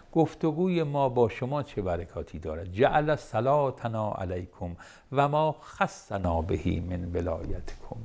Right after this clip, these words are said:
به به. درود ما بر شما، ارتباط ما با شما، اثر و برکتش اینه. طیباً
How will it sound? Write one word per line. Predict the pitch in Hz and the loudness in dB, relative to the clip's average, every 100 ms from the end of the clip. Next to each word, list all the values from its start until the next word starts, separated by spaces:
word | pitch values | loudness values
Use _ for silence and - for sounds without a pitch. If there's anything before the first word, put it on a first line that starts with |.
| 107 | -2
به | 104 - - - | 0 -2 -10 -14
به. | - - - _ _ _ _ _ _ - | -18 -20 -20 _ _ _ _ _ _ 4
درود | 143 170 160 123 | 6 6 4 2
ما | 101 95 | 2 -2
بر | 85 80 | -2 -2
شما، | 78 - 85 80 - | -4 -8 -8 -6 0
ارتباط | 120 101 110 113 120 - | 2 2 2 4 4 2
ما | 90 95 95 - - - - | -4 -4 -8 -12 -20 -20 2
با | 92 | 2
شما، | 78 - 87 113 160 - - - _ _ | 2 -2 4 4 4 0 -18 -20 _ _
اثر | - 101 - 131 135 110 | -2 -2 2 2 4 4
و | 101 | 4
برکتش | 87 90 - 95 - 80 - | 4 0 -2 -4 -2 -8 -8
اینه. | 82 80 85 90 95 - _ | -8 -8 -10 -14 -18 -20 _
طیباً | - 156 175 160 131 107 98 98 | 0 4 6 4 2 2 2 2